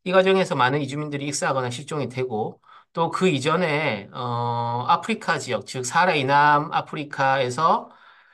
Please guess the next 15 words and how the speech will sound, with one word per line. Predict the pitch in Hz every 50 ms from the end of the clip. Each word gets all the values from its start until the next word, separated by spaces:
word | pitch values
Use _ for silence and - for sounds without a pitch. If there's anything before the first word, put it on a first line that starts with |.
| _ _ _ _ _ -
어, | 156 139 135 131 123
지중해를 | 120 - 165 160 175 202 208 202 190 180 190 190
건너기 | 185 - 127 123 127 135 143 156 160 156
위해서 | 135 123 120 120 120 123 156 156 165 170
사하라 | - - 160 165 170 160
사막을 | 156 147 143 139 135 135 131 127 -
횡단하는 | 208 208 196 190 147 131 113 113 117 117 110 113
뭐 | 110 107 -
그런 | - 147 151 143
과정에서도 | - - 123 117 143 160 156 135 123 127 120 120 131 123
육로로 | 117 131 151 170 185 185 175 160
이동하는 | 165 165 170 151 139 135 127
과정에서도 | - - 107 113 131 135 135 127 123 120 113 135 143 160 185 185 - _ _ _ - - - -
많은, | - 113 113 117 127 139 143 147 156 143 135
네, | 117 113 110 104 98 95 92 90 - -